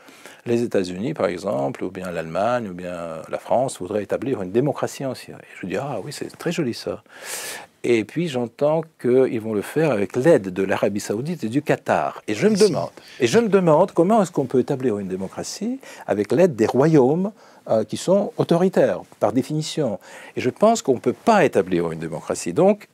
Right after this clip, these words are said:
Speaker 1: c'est faux. Le but, c'est pas d'établir une démocratie,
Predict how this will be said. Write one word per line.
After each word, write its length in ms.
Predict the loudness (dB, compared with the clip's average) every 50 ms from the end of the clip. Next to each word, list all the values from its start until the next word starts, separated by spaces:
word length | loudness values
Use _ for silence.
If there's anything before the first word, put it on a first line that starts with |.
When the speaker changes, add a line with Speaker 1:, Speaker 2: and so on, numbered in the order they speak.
| _
Speaker 1:
c'est 340 | -8 -6 -2 0 0 -2 -2
faux. 420 | -4 0 4 4 4 4 4 0 -6 _ _ _ -16 _ -6
Le 160 | -4 -4 -4
but, 360 | 0 2 4 4 4 2 -2 -8
c'est 240 | -6 -4 -4 -4
pas 320 | -2 _ 4 4 4 4 2
d'établir 460 | 0 -4 -4 -6 -4 -4 -6 -8 -8
une 80 | -8 -8
démocratie, 640 | -10 -10 -10 -8 -8 -8 -6 -4 -2 -2 -2 -2